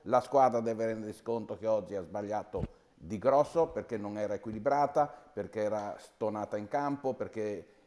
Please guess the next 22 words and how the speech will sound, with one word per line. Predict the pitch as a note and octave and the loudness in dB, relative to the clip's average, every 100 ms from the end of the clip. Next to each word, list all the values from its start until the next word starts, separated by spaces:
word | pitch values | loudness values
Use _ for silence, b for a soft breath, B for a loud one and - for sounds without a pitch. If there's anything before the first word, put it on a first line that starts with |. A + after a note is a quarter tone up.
| b | b
era | - G#2+ G#2+ | 0 2 4
lenta, | A#2+ D3 C#3+ C#3 | 4 2 2 0
perché | A#2+ A2+ G2 A2 | 0 -2 -4 -4
la, | G#2+ | -4
i | - G2+ G#2 | -6 -8 -6
difensori | A2 A#2 G#2+ A2+ A2 A2 G#2+ G2 F#2+ F#2 | -6 -6 -4 -2 -2 -2 -4 -8 -10 -10
non | A2+ B2+ | -6 0
erano | C#3+ C3+ | 0 2
neanche | C#3 D#3 D#3+ D#3 | 0 0 0 -2
equilibrati | B2 C#3+ C3 D3 D3 C#3 A#2 | 0 0 0 0 2 0 -2
quando, | - A#2 A2+ G#2+ - | -2 -2 -2 -6 -8
eh, | G2+ G2 | -10 -6
dovevano | G#2 A#2 A2 G#2+ | -4 -2 -2 -2
marcare, | A2+ A2 B2 A#2 C3 | -4 -2 0 0 0
ognu-, | A#2+ A#2+ B2 | -2 -4 -8
uno | - B2+ B2 | -8 -6 -6
andava | A#2 A#2+ A2 | -4 -2 -2
a | |
destra, | G#2 A2+ A2 G#2 | 0 -2 -2 -4
uno | G#2+ A2 | -6 -6
a | |
sinistra, | G2+ A2+ A2+ F#2+ G#2+ F#2+ | -8 -8 -8 -8 -6 -6